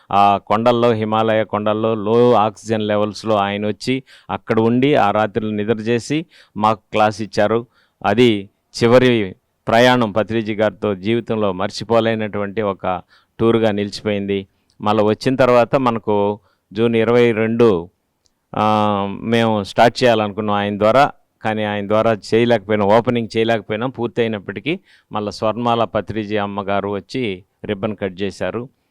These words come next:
ఆ రోజు నుంచి మేము ఈ పిరమిడ్లో అంచెలంచెలుగా ప్రతి ఆదివారం ఒక సీనియర్ మాస్టర్స్ని రప్పించి క్లాసులు ఇప్పిస్తున్నాం. ప్రతిరోజు సజ్జన సాంగత్యం, నాలుగున్నర నుంచి ఆరు వరకు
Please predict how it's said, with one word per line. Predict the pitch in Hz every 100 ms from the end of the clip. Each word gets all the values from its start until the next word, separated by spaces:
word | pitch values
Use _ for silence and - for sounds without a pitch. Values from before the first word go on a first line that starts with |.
| _
ఆ | 98
రోజు | 104 110 117
నుంచి | 110 110 147 165 _ _ -
మేము | 104 117 120 107 98 98 _ _ _ _ -
ఈ | 107
పిరమిడ్లో | 117 120 127 131 120 131
అంచెలంచెలుగా | 104 120 139 127 127 139 127
ప్రతి | 120 - 123 _ 131 127
ఆదివారం | 117 123 127 127 135
ఒక | 131 101
సీనియర్ | 98 117 117 107
మాస్టర్స్ని | 104 104 - 104 - 104
రప్పించి | 95 95 - - 139 156 _
క్లాసులు | 104 104 95 98
ఇప్పిస్తున్నాం. | - 92 104 120 180 _ _ _ -
ప్రతిరోజు | 131 131 156 147 147 135 139 104 107 113 _ _ -
సజ్జన | 120 113 127
సాంగత్యం, | 120 113 104 101 - 98
నాలుగున్నర | 104 110 107 104 101
నుంచి | 101 107 110
ఆరు | 101 104
వరకు | 104 98 - 196